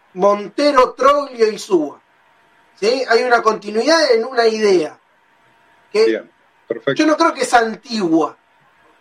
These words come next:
Speaker 1: Creo que está, o sea, ha-, hay momentos donde vos podés ejecutar eso y momentos que no. Hay momentos donde vos tenés que desarmar.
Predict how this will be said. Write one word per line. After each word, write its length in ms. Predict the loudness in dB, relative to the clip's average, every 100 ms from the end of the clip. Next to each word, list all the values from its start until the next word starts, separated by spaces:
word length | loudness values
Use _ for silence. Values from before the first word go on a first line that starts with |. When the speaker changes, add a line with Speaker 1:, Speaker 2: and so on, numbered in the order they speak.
| _ _ _ _
Speaker 1:
Creo 180 | -2 0
que 100 | -2
está, 380 | -4 0 0 -2 _ _ _ _ _ _ _ _
o 60 | -6
sea, 160 | -4
ha-, 360 | -4 -4 -4 -4 _ -2
hay 120 | 0
momentos 600 | 2 2 2 0 -2 0
donde 240 | 0 2
vos 160 | 0 0
podés 260 | 0 -4 -4
ejecutar 640 | -6 -6 -4 -2 0 0
eso 220 | -2 -6
y 40 | -8
momentos 460 | -6 -4 -6 -14
que 180 | -18 -14
no. 240 | -8 -8 -8 _ _ _ _ _ _ _ _ _ _ _ -4
Hay 100 | 0
momentos 380 | 2 2 2
donde 120 | 2 2
vos 140 | 0
tenés 240 | 0 -6
que 220 | -4 -6 -6 _ _ _ _ -4
desarmar. 720 | -4 0 -2 0 2 0 -2